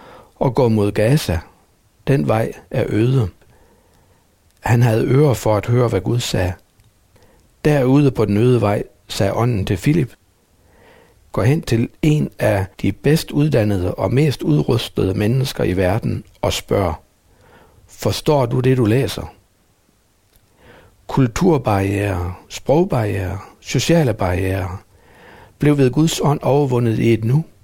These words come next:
Tillid de to mænd imellem opstod spontan. "Må jeg forklare dig? Sæt dig hos mig. Hvad læser du?"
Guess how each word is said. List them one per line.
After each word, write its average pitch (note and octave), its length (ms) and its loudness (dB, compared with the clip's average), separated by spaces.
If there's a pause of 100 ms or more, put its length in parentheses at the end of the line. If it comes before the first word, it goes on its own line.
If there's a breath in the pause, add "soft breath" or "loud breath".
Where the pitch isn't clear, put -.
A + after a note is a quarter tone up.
(1160 soft breath)
Tillid C#3+ 400 2 (340 loud breath)
de C#3 80 2
to D3 200 0
mænd B2 200 0
imellem A2 440 0
opstod B2 440 -2
spontan. F#2 640 -2 (680 soft breath)
"Må A2+ 120 2
jeg G#2 140 2
forklare A#2 480 -2
dig? A2+ 240 -4 (560 soft breath)
Sæt - 340 -2
dig G#2+ 100 2
hos C3+ 300 0
mig. G#2+ 260 -2 (280)
Hvad G#2 120 -2
læser B2+ 360 0
du?" A2+ 220 0